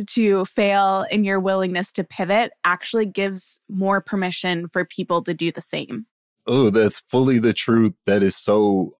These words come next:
Speaker 2: emotionally resonant for me. In improv, there's this thing called yes and rule. Basically, the idea is that it's more fun for everyone when someone introduces an idea for you to just say yes and try to build on that idea.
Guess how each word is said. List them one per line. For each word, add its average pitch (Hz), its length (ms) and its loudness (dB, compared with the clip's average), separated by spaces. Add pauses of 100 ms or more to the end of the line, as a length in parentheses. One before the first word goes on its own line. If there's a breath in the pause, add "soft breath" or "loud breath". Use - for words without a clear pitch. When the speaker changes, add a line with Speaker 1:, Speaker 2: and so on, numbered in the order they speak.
Speaker 2:
emotionally 95 480 2
resonant 87 480 -2
for 87 160 -4
me. 87 500 -2
In 220 220 4
improv, 180 460 2
there's 117 240 4
this 104 140 0
thing 104 220 2
called 92 420 0
yes 98 420 0
and 98 320 0
rule. 127 640 0 (200)
Basically, 120 540 2
the 98 220 0
idea 92 680 0
is 85 220 -8
that 87 400 -2 (320)
it's 110 160 -4
more 139 260 4
fun 120 380 2
for 101 180 0
everyone 113 1040 0
when 92 600 -2
someone 127 340 2
introduces 107 560 0
an 92 140 0
idea 90 420 0
for - 160 -4
you 98 280 2
to 101 140 -2
just 92 340 -4
say 90 120 -2
yes 92 640 -2
and 85 160 -4
try 95 240 0
to 87 80 -2
build 90 420 0
on 113 200 2
that 127 160 2
idea. 143 580 0